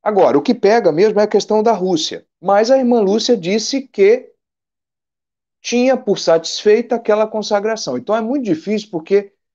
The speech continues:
eu também fico com muito medo de daqui a pouco me colocar contra a própria vidente. E uma vidente que,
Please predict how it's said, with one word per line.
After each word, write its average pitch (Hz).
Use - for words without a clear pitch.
eu 220
também 220
fico -
com -
muito 214
medo 143
de 147
daqui 226
a 220
pouco 226
me 233
colocar 214
contra 208
a -
própria 196
vidente. 151
E 226
uma 269
vidente 214
que, 233